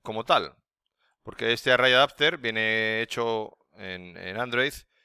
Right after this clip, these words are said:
predeterminado para trabajar con un solo componente y en cada elemento de la lista añade un solo componente, ¿vale?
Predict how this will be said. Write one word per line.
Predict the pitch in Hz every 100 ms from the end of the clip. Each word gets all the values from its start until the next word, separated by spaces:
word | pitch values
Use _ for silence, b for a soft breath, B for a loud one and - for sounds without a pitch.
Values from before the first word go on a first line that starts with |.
| _ _
predeterminado | - 92 95 98 110 120
para | 110 101 95 92
trabajar | 87 95 92 113
con | 110 101
un | 101
solo | 110
componente | 110 117 143 165 196 190 -
y | 143 - _ _ _ _ _ _ _ -
en | 98 90
cada | 113
elemento | 104 104 104 110
de |
la | 107
lista | 113 - 135 -
añade | 101 107 107
un | 147 131
solo | 101 87
componente, | 82 87 82 _ _ _
¿vale? | 101 117